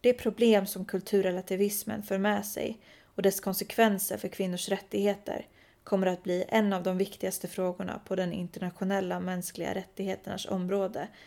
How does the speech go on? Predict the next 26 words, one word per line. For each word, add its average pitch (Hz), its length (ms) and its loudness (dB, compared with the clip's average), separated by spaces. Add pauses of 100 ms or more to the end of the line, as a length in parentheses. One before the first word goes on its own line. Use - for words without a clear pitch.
(360)
under 190 300 4
det 170 80 -2
kommande 180 480 -6
århundradet." - 1000 -6 (380)
F 262 260 6
N 233 120 8
har 220 60 10
alltså 180 200 4
varit 170 280 2
tydliga 196 300 6
med - 140 2
att - 120 -6
kvinnors 202 460 0
och 185 100 -4
barns - 320 -2
mänskliga 185 420 -2
rättigheter, 190 720 -6 (360)
vilka 226 200 2
garanteras 190 600 2
av - 40 -6
flera 220 340 6
konventioner - 520 -6
som - 160 -10
Sverige - 300 -4
har - 60 -2
undertecknat, 269 680 -6